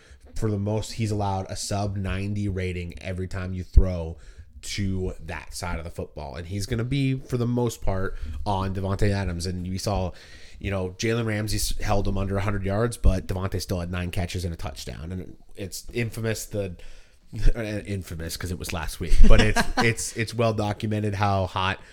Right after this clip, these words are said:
Speaker 1: Jalen got after that touchdown 'cause they used him in motion a couple times and Rodgers just completely gunned it,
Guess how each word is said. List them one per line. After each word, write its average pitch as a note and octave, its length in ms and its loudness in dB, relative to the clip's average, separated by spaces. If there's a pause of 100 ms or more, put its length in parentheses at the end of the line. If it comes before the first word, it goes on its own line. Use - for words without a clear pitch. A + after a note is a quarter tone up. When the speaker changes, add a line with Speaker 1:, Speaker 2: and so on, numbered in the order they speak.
(140)
Speaker 1:
Jalen G2 320 -2
got F#2+ 240 0
after G2 260 2
that A2 140 2
touchdown A#2+ 580 0
'cause G#2 140 -4
they G2 80 -2
used G2 260 -2
him F#2+ 80 -6
in F#2+ 80 -6
motion G#2 380 -6
a G2 40 -6
couple F#2 200 -8
times G2 400 -8
and F2 200 -6 (380)
Rodgers F2+ 440 -4
just - 260 -8 (360)
completely G#2 640 0
gunned G2+ 400 -2
it, G#2 220 -2